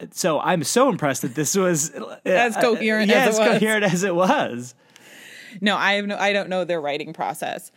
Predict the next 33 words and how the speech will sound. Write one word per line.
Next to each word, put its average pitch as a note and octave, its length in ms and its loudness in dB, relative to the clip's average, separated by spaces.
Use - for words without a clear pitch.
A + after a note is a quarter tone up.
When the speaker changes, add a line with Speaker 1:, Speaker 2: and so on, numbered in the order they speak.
Speaker 2:
But C#4 120 4
unless C#4 420 0
that G3+ 380 0
is F#3 260 0
what F3 180 -2
they E3 140 -2
do, E3 380 -2
which F3 180 -2
is, G3+ 100 -6
like, G3 160 -2
I E3+ 120 -2
don't E3+ 120 -2
know E3+ 120 -4
their E3 120 -4
whole D3+ 160 -4
catalog, F3 600 -4
and G3+ 180 2
they F#3 340 0
are F3+ 100 2
just F3 180 -6
into, E3 380 -6
like, D3 280 -4
extreme D#3+ 540 -6
taboo. D3+ 540 -2
So E3+ 160 -8
they're D3+ 160 -4
like, C#3+ 320 -4
"Ooh, F3 160 -2
that, C#3+ 160 -6
let's D3+ 220 -14
make D#3+ 200 -4
it, - 180 -6
uh, - 40 -18